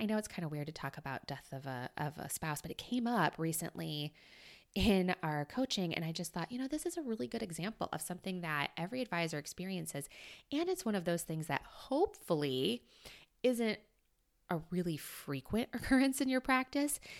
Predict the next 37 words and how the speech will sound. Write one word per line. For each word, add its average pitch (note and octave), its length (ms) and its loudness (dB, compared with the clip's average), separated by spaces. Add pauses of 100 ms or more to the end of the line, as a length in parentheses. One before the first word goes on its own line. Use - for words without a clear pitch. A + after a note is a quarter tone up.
(220)
so G3+ 560 8
that G3+ 180 0
when G#3+ 140 2
it - 200 -4
does C4 240 0
come F3 240 0
up, D3 240 0 (120)
you F#3+ 100 2
don't G#3 140 2
have F#3+ 180 -2
to, F3+ 120 -2
like, C#3+ 340 -2 (200)
think, D#3+ 200 -2
"Okay, - 180 -2
what D#3 200 2
have F3+ 140 0
we F3+ 80 2
done D#3 160 2
in C#3+ 80 -2
the C#3+ 80 -4
past?" - 440 2
Or, D#3 40 -2
"Gosh, - 320 -2
you E3 60 -4
know, C#3 180 -2 (380)
who - 140 2
did, E4 140 0
what D4 180 0
florist G#3 320 2
did D#3 100 -4
we F3 60 0
use C#3+ 300 -2
for C3+ 160 -6
that?" - 260 -2
Or, - 160 -2
"Oh G3 240 -2
man, F3+ 260 -2